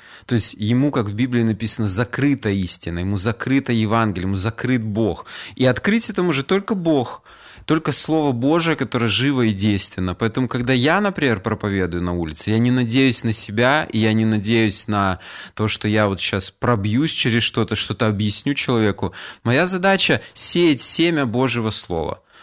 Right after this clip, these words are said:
То есть говорить истины евангельские, говорить Слово Бога, как оно записано, как Иисус учил.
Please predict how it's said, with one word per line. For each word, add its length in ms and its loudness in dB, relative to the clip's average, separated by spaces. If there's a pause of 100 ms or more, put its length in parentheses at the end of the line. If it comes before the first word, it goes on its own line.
(120)
То 80 -4
есть 140 0
говорить 480 2
истины 420 -2
евангельские, 880 0
говорить 420 0
Слово 480 2
Бога, 400 2
как 200 -4
оно 180 0
записано, 580 -2
как 220 -14
Иисус 400 -4
учил. 420 -4